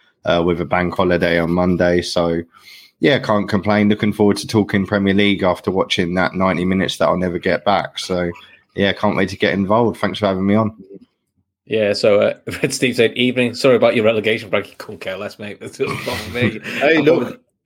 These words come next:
Speaker 2: I probably
Speaker 3: you've
Speaker 2: don't
Speaker 3: gotta
Speaker 2: need to
Speaker 3: be,
Speaker 2: bother
Speaker 3: you've
Speaker 2: England
Speaker 3: gotta
Speaker 2: fan.
Speaker 3: be, you've got a busy weekend this weekend. You've got the derby at Anfield.
Speaker 2: I've got the Legends game before that as well.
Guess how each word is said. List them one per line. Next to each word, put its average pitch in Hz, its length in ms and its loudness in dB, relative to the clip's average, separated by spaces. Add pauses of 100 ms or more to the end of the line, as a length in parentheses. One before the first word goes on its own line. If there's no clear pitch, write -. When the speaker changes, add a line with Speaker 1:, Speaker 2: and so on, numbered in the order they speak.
(160)
Speaker 2:
I - 40 -16
probably 131 200 2
Speaker 3:
you've 175 80 6
Speaker 2:
don't 175 60 2
Speaker 3:
gotta 202 100 4
Speaker 2:
need 165 80 -2
to 123 40 -8
Speaker 3:
be, 147 80 4
Speaker 2:
bother 117 180 4
Speaker 3:
you've - 80 6
Speaker 2:
England 175 240 2
Speaker 3:
gotta 127 120 -2
Speaker 2:
fan. 117 60 -12 (200)
Speaker 3:
be, 143 60 -8
you've 180 140 2
got 196 140 6
a 156 40 -4
busy 127 340 0
weekend 135 400 2
this 185 180 0
weekend. 120 360 2
You've 135 160 0
got 160 180 0
the 110 60 -16
derby 139 460 2 (440)
at 110 80 -6
Anfield. 139 460 0 (440)
Speaker 2:
I've 113 80 -6
got 120 80 2
the 98 80 -2
Legends 143 320 0
game 107 160 0
before 101 260 2
that 123 160 2
as 110 100 -2
well. 170 240 -2